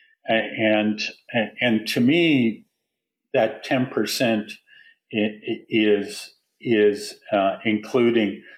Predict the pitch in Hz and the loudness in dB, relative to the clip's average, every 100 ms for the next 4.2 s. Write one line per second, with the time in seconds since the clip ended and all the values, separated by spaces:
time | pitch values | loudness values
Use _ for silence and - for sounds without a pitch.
0 | _ 113 113 117 113 113 113 101 92 - | _ -2 0 2 2 2 2 0 -2 -6
1 | - 135 139 127 101 92 92 87 - 92 | 0 2 4 4 4 2 -2 -6 -4 -4
2 | 90 - - - _ _ _ _ 101 104 | -4 -10 -20 -20 _ _ _ _ -4 0
3 | 101 101 - 101 92 120 110 98 92 87 | 2 0 -4 -8 -4 0 0 0 -2 0
4 | 113 | 0